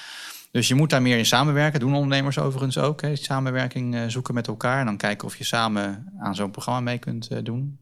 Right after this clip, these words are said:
Dat, dat hoor ik in ieder geval ook om me heen. Maar het is heel goed dat zo'n programma ook dan er is, zodat je gewoon eens een keer zoiets uit kunt proberen en ook in contact kunt komen met andere partners van bijvoorbeeld W I T.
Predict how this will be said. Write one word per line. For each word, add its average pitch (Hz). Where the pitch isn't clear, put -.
Dat, -
dat -
hoor 95
ik 107
in 117
ieder 104
geval 101
ook 101
om -
me 104
heen. 131
Maar 120
het 139
is 120
heel 135
goed 107
dat 101
zo'n 98
programma 127
ook 107
dan 98
er 98
is, 120
zodat 113
je -
gewoon 95
eens 95
een -
keer 101
zoiets 101
uit 127
kunt -
proberen 101
en 107
ook 110
in 110
contact 110
kunt 101
komen 104
met 104
andere 120
partners 104
van 107
bijvoorbeeld 101
W 98
I 95
T. -